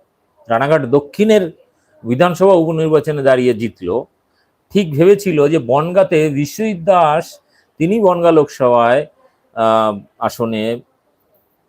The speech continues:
শান্তনুর কাছে হেরে গেছেন, অতএব তাকে সম্ভবত বাগদার এই বিধানসভা উপনির্বাচনে দাঁড় করাবে। অনেকটা এরকম অনেকে ভেবেছিল, কিন্তু ঠিক শেষ মুহূর্তে এসে হঠাৎ করে মমতা ব্যানার্জি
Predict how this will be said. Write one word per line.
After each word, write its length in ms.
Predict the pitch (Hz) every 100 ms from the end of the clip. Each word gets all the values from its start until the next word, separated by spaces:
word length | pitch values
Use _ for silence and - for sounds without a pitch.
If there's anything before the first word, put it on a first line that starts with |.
| _ _ _ _ _ _ _ _
শান্তনুর 480 | - 117 123 180 196
কাছে 200 | 180 156
হেরে 200 | 127 131
গেছেন, 360 | 120 98 127 147
অতএব 280 | 123 127 175 -
তাকে 560 | - 123 - 170 117 131
সম্ভবত 680 | - 123 135 131 - 95 110 _ _ _ _ -
বাগদার 580 | 95 120 123 139 117 131
এই 240 | 110 101 - _ _ -
বিধানসভা 340 | 107 131 127
উপনির্বাচনে 640 | 120 110 107 107 98 113 143
দাঁড় 180 | 113 -
করাবে। 220 | - - _ _ _ _ _ 139
অনেকটা 420 | 165 - 262 - -
এরকম 260 | 160 180
অনেকে 240 | 156 139 156
ভেবেছিল, 500 | 107 98 87 69 55 _ _ _ _ _ -
কিন্তু 360 | 151 156 233 277 _ _ _ _ _ _ _ -
ঠিক 180 | 226 -
শেষ 360 | - 233 -
মুহূর্তে 440 | 196 190 156 160 123
এসে 300 | - 147 156
হঠাৎ 340 | 123 156 143
করে 220 | - 151
মমতা 280 | 143 120 113
ব্যানার্জি 520 | 110 110 95 123 208